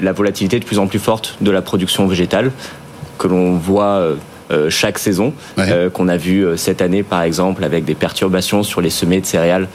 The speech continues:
Speaker 1: sur les semis de céréales, pardon, euh, avec des grosses précipitations, euh, pendant l'automne. Et avec cette volatilité qui augmente, il y a un besoin qui augmente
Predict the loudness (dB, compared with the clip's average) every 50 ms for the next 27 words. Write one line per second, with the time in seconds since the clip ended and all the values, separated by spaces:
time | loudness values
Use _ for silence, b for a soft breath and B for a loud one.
0 | B B B -2 0 0 0 0 0 0 0 0 0 0 0 2 2 2 0 0
1 | 0 -2 0 0 0 -2 B B B B B -2 0 2 2 2 0 0 0 0
2 | 0 0 0 0 0 0 -2 -2 -4 -4 -4 -4 -2 -2 -2 -2 0 0 2 2
3 | 2 2 2 2 0 0 0 0 0 2 0 0 0 0 0 0 -2 -6 -12 -20
4 | -20 -20 -20 -20 -20 -20 -18 -14 -12 -12 B B B B B B B 0 2 2
5 | 2 2 0 0 0 0 0 0 0 0 0 -2 -6 -12 -6 -2 0 2 2 2
6 | 0 0 0 0 2 0 0 2 2 2 2 2 2 2 0 -2 -4 -4 -2 0
7 | 2 2 2 2 2 2 2 2 2 2 2 2 2 2 0 -2 -6 -12 -20 -20
8 | -20 -20 -20 -20 -20 -20 -16 -10 -6 -2 0 2 2 2 2 2 0 0 -4 -10